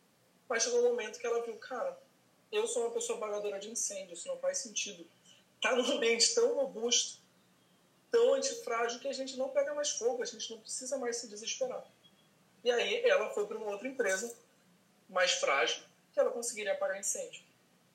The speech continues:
E a empresa que ela tava, ela seguiu esse nível de robustez, antifragilidade.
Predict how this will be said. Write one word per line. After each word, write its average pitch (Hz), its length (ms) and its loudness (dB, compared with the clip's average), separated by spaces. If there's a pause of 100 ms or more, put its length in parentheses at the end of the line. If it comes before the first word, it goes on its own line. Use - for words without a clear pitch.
E 466 40 0
a 294 60 8
empresa 202 280 2
que 202 60 -2
ela 196 200 6
tava, 185 400 0
ela 196 180 4
seguiu 185 380 -2
esse 190 220 -2
nível 170 240 -8
de 170 120 -8
robustez, 170 640 -4
antifragilidade. - 1000 -2